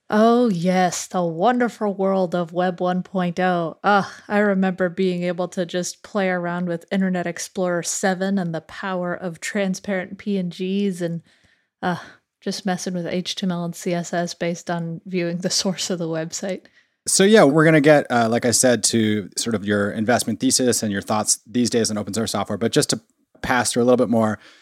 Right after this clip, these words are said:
Speaker 2: can you tell us, and for the folks who are listening who are often interested in this kind of questions, when you were an engineering lead at Facebook,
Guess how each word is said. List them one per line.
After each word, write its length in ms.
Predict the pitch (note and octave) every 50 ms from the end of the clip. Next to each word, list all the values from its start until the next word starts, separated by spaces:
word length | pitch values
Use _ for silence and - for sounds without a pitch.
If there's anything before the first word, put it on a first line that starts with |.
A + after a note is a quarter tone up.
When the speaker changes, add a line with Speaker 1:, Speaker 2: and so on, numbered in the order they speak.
| _ _ _ _ -
Speaker 2:
can 120 | - D3+
you 80 | D#3+ E3
tell 200 | - D3+ C#3 C#3
us, 120 | C#3 - C#3
and 80 | B2+
for 100 | - C3
the 80 | B2 A#2+
folks 240 | - C3+ B2+ A2+ -
who 80 | C#3+
are 40 | D3
listening 340 | F3+ G3+ F#3+ - E3 D3 C3+
who 80 | B2 B2+
are 60 | B2
often 240 | A#2+ - - B2 B2+
interested 260 | A#2+ B2+ B2 - C3
in 40 | B2
this 100 | A#2+ A2+
kind 140 | - B2+ B2
of 60 | A2+
questions, 420 | - B2 A2 - - A#2+ A2 - - - - _ _ _ _ -
when 160 | B2+ B2 B2+
you 120 | B2 C3
were 80 | B2+ B2
an 60 | B2
engineering 720 | - A2+ B2 A2+ G2 A#2 A#2+ A#2 A#2+ A2+ A2+ A2+ A2 A2+ -
lead 180 | C3 B2 A#2+
at 100 | A#2+ -
Facebook, 480 | - B2+ B2+ - - B2 A#2+ A#2 G#2+